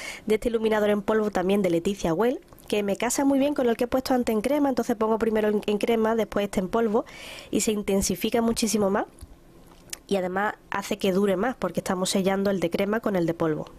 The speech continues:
¡Hala! Por todos lados, iluminador. <laughs> Mejilla, nariz, barbilla, todo.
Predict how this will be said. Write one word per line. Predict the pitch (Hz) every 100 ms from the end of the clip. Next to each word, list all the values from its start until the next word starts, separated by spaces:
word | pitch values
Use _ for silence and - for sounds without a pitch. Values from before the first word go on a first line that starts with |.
| -
¡Hala! | 208 180 147
Por | 185
todos | 190 262
lados, | 202 160 156
iluminador. | 170 165 165 147 - - - - -
<laughs> | - - - - -
Mejilla, | - 165 - 269 277 277
nariz, | 240 180 208 247 247
barbilla, | 190 170 220 247 226
todo. | - 147